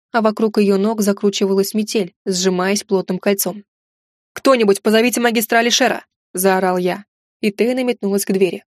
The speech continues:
А вьюга сделала шаг вперед, пытаясь переманить снежинки на себя. Ресницы Фионы уже покрывал иней, волосы повисли сосульками,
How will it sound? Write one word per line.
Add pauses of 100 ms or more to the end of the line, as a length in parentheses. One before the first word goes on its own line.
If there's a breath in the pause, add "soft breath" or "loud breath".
(220)
А
вьюга
сделала
шаг
вперед, (240)
пытаясь
переманить
снежинки
на
себя. (560)
Ресницы
Фионы
уже
покрывал
иней, (240)
волосы
повисли
сосульками,